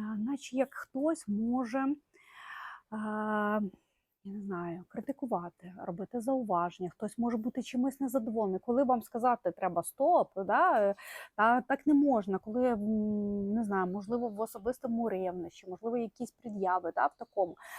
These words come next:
Тобто в роботі це також, «чому ти так зробив, це не можна».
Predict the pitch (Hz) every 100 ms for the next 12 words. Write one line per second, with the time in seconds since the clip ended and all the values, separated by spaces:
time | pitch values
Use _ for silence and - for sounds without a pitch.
0 | - 233 - 226 226 233 294 277 233 285
1 | 285 254 226 - 196 - 175 196 247 277
2 | 269 269 294 220 208 196 185 185 202 269
3 | 254 220 202 190 185